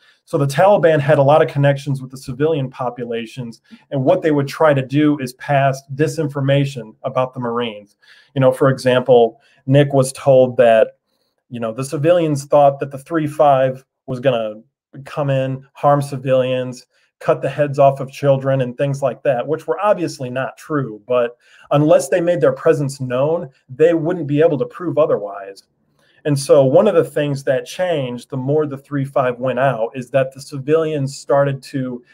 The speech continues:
they started to be a little more active. They would go through markets at the beginning of the deployment.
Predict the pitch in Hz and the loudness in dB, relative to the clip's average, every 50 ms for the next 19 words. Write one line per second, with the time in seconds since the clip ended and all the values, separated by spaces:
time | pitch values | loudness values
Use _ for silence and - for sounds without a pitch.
0 | _ _ - 160 143 - 202 202 196 165 165 147 165 165 151 160 156 151 143 139 | _ _ -8 -8 -4 -2 -2 -2 -2 -2 -2 0 0 0 2 0 0 2 4 4
1 | 123 - - 139 135 135 131 - - 110 104 101 - - 139 135 139 135 123 151 | 4 4 2 2 2 2 0 -2 -8 -14 -14 -14 -8 -6 -4 -4 -4 -2 0 0
2 | 147 147 147 - 151 135 131 135 139 139 139 147 139 139 - 131 - - - 127 | 0 0 -2 -4 -4 -2 2 4 4 4 2 0 -6 -10 -10 -12 -12 -12 -14 -6
3 | 127 160 165 175 160 139 127 - 123 - 117 - _ - 127 117 113 117 117 123 | -4 -2 -2 0 -2 -2 -4 -4 -6 -8 -8 -10 _ -6 -6 -6 -4 -6 -6 -8
4 | - | -8